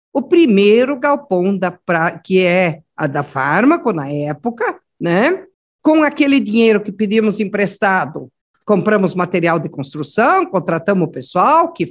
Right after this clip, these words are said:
fez. Nossa, aquilo era maravilhoso. E compramos,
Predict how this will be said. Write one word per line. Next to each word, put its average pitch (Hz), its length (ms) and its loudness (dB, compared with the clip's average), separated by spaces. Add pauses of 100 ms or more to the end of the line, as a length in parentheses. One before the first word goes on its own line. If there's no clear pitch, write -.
(120)
fez. 320 560 2 (260)
Nossa, 170 640 -4 (140)
aquilo 311 380 0
era 311 220 2
maravilhoso. 262 1160 0 (240)
E 285 80 2
compramos, 269 1080 2